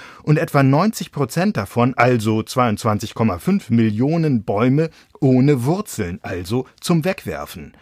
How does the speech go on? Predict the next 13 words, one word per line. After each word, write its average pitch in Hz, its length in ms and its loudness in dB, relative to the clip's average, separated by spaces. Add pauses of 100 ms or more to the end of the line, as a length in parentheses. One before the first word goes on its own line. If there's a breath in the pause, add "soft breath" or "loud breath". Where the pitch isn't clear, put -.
(440 soft breath)
Es - 140 -6
gibt 175 260 -4
Unmengen 202 480 2
zu - 180 -8
essen, 98 320 -6
viele 113 300 0
Leute 110 380 0
stöhnen 143 760 0
über 110 180 -2
die 101 120 -4
Völlerei 120 560 -2
zum 113 280 0
Weihnachtsfest 135 680 -4